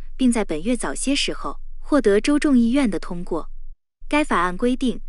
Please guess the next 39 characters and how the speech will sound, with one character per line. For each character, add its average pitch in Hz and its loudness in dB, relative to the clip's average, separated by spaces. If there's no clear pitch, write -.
实 - 0
施 294 2
堕 294 2
胎 262 0
或 240 2
试 277 0
图 - -2
实 196 -2
施 - -2
堕 240 2
胎 240 -2
均 311 -4
为 170 0
重 170 -4
罪， 151 -4
可 208 0
被 226 4
处 226 0
以 175 -2
最 262 -2
高 285 0
十 190 -2
万 302 2
美 180 2
元 147 -4
的 135 -6
罚 156 -4
款， - -8
或 285 2
最 285 2
高 302 2
十 294 0
年 226 4
的 185 -2
州 202 2
监 269 0
狱 220 0
监 247 2
禁， 262 -2